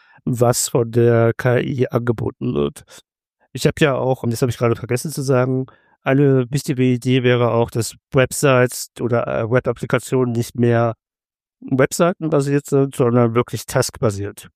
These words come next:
Also wenn ich eine wenn ich auf meine Online-Banking-Seite gehe, dann sehe ich irgendwie hunderte von Dienstleistungen, die ich überhaupt nicht benutze. Ich habe einen Punkt Konto und Karte.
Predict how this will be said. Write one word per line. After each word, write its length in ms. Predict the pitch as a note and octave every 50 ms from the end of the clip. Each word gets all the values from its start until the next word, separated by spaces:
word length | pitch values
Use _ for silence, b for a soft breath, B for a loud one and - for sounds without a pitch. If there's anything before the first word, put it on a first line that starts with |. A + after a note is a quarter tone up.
| _ _ _
Also 300 | - B2+ A#2+ A#2 B2 A#2
wenn 140 | B2 B2+ C3
ich 180 | B2+ B2 - C3
eine 440 | A2+ A2+ A2+ A#2 A2+ A2+ A2+ A2 - - _ _ _ _ _ _ _ _ _
wenn 120 | - B2+
ich 100 | B2+ -
auf 80 | C3+ -
meine 300 | B2+ A#2 A#2+ A#2 A2+ -
Online-Banking-Seite 1120 | B2+ D3+ F#3 G3 F3+ E3+ D#3+ D3+ D3+ D3 D3 - - D3+ C#3 C#3 B2 B2 A#2+ A#2+ - C#3 A#2
gehe, 360 | A2+ A#2 A#2 A#2+ C3+ D#3+ A3 - _ _ _ _ _
dann 180 | C3+ B2 A#2
sehe 180 | A2+ B2+ C3 B2+
ich 120 | A#2 -
irgendwie 280 | C#3 C3 B2+ B2+ A#2+ G#2+
hunderte 400 | G2+ D3 D#3+ E3+ D#3 - - C3
von 140 | - C3 A#2+
Dienstleistungen, 1040 | - C3+ C#3+ D3 - - A#2+ A2 G#2+ G#2+ - - A#2 A#2+ A#2+ C3 C#3 D#3+ F#3+ A3 - _ _ _ _ _ _ _ _ _ _ _ _ _
die 140 | D3 C#3 -
ich 220 | C3+ C3+ - -
überhaupt 320 | - - C3+ A#2+ C3+ - -
nicht 120 | B2+ -
benutze. 400 | - B2 A#2 A2+ - - A#2 G#2
Ich 140 | G2+ - -
habe 140 | C3 B2 C3
einen 140 | C3+ C3+ B2
Punkt 240 | - D3+ C3 A#2+
Konto 280 | - C#3 C#3+ C3+ - C3
und 120 | A#2 G#2+
Karte. 460 | - - B2+ B2 D#3+ - - A#3 A#3+